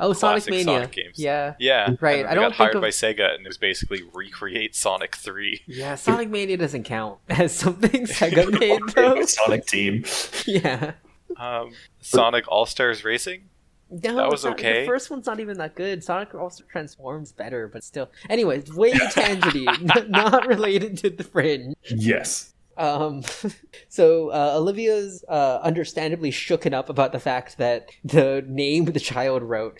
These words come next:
Speaker 1: and sent her off with was the name of the corpse she was going to meet. <laughs>
Speaker 2: Yeah, that's a bit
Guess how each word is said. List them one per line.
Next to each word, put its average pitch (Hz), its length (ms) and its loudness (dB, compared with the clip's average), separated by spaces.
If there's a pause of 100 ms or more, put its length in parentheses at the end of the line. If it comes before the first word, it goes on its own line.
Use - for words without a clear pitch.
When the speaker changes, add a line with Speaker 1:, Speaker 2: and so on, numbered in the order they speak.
Speaker 1:
and - 140 -4
sent - 300 -4
her 139 140 2
off 123 280 0
with 117 240 -8 (160)
was 143 160 0
the 151 120 4
name 135 280 -4
of 131 120 -6
the 135 80 -4
corpse - 360 -2
she 131 100 -8
was 113 160 -10
going 113 260 -6
to 123 100 -2
meet. 117 400 -10 (200)
<laughs> 131 100 -10 (920)
Speaker 2:
Yeah, 131 200 4
that's 131 260 -4
a 156 40 -6
bit 131 260 0